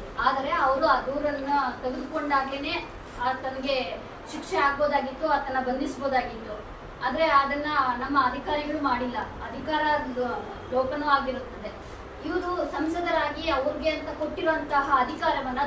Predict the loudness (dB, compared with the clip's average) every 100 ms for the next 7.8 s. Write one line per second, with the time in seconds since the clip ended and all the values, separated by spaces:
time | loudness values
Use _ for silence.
0 | 0 0 0 2 2 2 0 -2 -4 -4
1 | 2 2 2 0 0 0 4 6 6 2
2 | 2 2 -2 -4 -4 -4 -4 -4 -8 -10
3 | -2 0 4 4 4 4 4 6 4 0
4 | -6 -10 -14 -14 -4 2 4 4 0 -2
5 | -6 -4 -2 -2 2 2 2 2 0 0
6 | 0 0 0 -4 -4 0 0 2 0 2
7 | 2 0 2 4 8 8 6